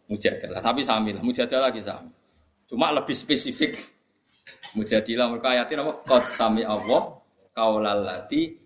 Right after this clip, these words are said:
tujadilu. Tujadilu kang bantah sapa lati. Berarti isim fa'ile napa? Mujadilah. Sing wong wedok sing bantah. Wa ma ja'ala lan ora gawe sapa wa ta'ala atiyakum ing anak angkat sira kabeh, jam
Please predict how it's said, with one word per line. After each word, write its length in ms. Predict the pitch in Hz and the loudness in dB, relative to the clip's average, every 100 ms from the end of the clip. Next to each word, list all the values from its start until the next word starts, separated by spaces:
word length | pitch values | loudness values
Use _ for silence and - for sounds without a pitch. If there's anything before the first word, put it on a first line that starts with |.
| _ 147 | _ -4
tujadilu. 720 | 127 - 131 120 113 107 104 - - - - - - | -4 2 4 4 -2 -2 -2 -2 -8 -18 -20 -20 -10
Tujadilu 560 | 131 123 131 120 147 170 | -2 2 4 4 0 0
kang 320 | 170 147 120 | 2 2 4
bantah 480 | 107 - - 180 170 | 2 0 0 0 2
sapa 360 | 139 113 151 127 | -2 -2 2 2
lati. 400 | 95 - - 104 - - _ | 2 -4 -6 -6 -8 -20 _
Berarti 240 | 127 143 | 0 2
isim 240 | 156 151 135 | 0 0 0
fa'ile 240 | 151 135 | 0 2
napa? 320 | 104 107 - - _ _ _ _ _ _ _ | 0 -2 -6 -14 _ _ _ _ _ _ _
Mujadilah. 880 | 107 104 120 101 - - - - - | -4 0 0 0 -2 -10 -16 -18 -12
Sing 400 | - 127 143 - - _ _ | 2 2 2 -6 -18 _ _
wong 240 | 110 107 98 | 0 0 0
wedok 240 | 120 143 | 0 -2
sing 400 | - 151 254 - - _ _ _ _ - | 0 0 0 -4 -18 _ _ _ _ -12
bantah. 320 | 85 - _ _ _ _ _ _ _ _ _ | -12 -12 _ _ _ _ _ _ _ _ _
Wa 160 | 101 117 | -4 0
ma 80 | 127 | 0
ja'ala 320 | 131 127 131 | 0 2 2
lan 240 | 131 131 | 2 0
ora 160 | 131 127 | 0 2
gawe 160 | 123 | 2
sapa 240 | 127 127 127 | 2 -2 0
wa 160 | 131 | 0
ta'ala 400 | 127 123 127 127 | 2 2 2 0
atiyakum 480 | - 127 123 127 123 | -2 2 2 2 -2
ing 80 | 127 | 0
anak 320 | 120 123 120 | 2 4 2
angkat 240 | 117 117 117 | 0 -4 -4
sira 160 | 107 | -2
kabeh, 320 | 101 - 92 | -2 -4 -8
jam 160 | 104 | -6